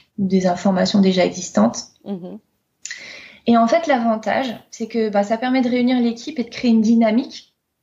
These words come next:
Speaker 2: Mhm.
Speaker 1: Euh, ça les familiarise aussi avec le, les ateliers participatifs parce que,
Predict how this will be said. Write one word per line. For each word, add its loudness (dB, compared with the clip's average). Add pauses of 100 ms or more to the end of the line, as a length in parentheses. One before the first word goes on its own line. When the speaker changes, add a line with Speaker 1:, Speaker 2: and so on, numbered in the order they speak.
(840)
Speaker 2:
Mhm. -10
Speaker 1:
Euh, 2
ça -2
les -4
familiarise 0
aussi -10
avec -8
le, -4
les 0
ateliers 2
participatifs -6
parce -8
que, -2